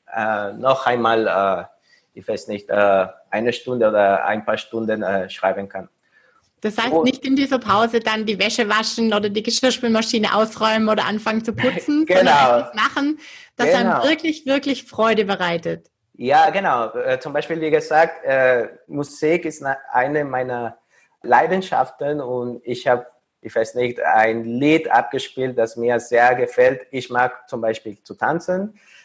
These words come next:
Speaker 1: äh, ein bisschen in meinem Zimmer
Speaker 2: Mhm.
Speaker 1: solo zu tanzen oder ich mache auch zum Beispiel ein kleines Videospiel auf meinem Handy. Äh, okay, ein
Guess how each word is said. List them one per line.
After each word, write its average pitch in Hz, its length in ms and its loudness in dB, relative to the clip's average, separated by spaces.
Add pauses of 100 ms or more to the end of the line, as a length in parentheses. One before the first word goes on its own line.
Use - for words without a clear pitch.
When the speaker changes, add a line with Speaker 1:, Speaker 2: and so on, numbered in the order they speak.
(120)
Speaker 1:
äh, 117 100 2
ein 117 340 2
bisschen 165 680 0
in 151 160 0
meinem 180 360 4
Zimmer 143 560 2
Speaker 2:
Mhm. - 160 -12 (340)
Speaker 1:
solo 175 300 4
zu 180 140 -2
tanzen 165 640 2
oder 117 340 2 (480)
ich 131 200 -14
mache 135 280 0
auch 135 340 2
zum 139 140 -12
Beispiel 123 340 -2
ein 117 140 -2
kleines 113 420 -8
Videospiel 110 480 -6
auf 110 160 -2
meinem 113 320 -8
Handy. 156 580 2 (600)
Äh, 110 220 4 (120)
okay, 123 480 2
ein 113 220 0